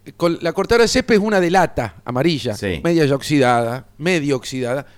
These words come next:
Speaker 1: pero anda, la heredé de mi padre. Y cada vez que digo, mirá, a pensar que, qué sé yo, y acá sigue la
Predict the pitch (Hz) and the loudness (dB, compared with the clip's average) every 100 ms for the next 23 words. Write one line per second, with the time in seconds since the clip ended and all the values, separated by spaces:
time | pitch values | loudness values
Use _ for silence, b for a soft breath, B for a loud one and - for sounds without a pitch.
0 | - 220 196 170 131 120 117 117 127 180 | -2 2 4 4 0 -4 -4 -6 -6 -4
1 | 185 - 123 104 95 _ _ _ _ _ | -6 -8 -8 -8 -14 _ _ _ _ _
2 | _ _ _ _ _ _ _ _ - - | _ _ _ _ _ _ _ _ -20 -12
3 | 135 139 143 135 113 117 123 135 120 110 | -10 -10 -10 -10 -12 -12 -6 -6 -6 -8
4 | 101 120 101 95 107 101 104 123 104 - | -14 -14 -16 -18 -18 -18 -14 -12 -12 -14
5 | - - _ _ _ _ _ _ _ _ | -16 -20 _ _ _ _ _ _ _ _
6 | 120 110 123 113 135 113 98 95 | -12 -10 -8 -10 -10 -10 -12 -14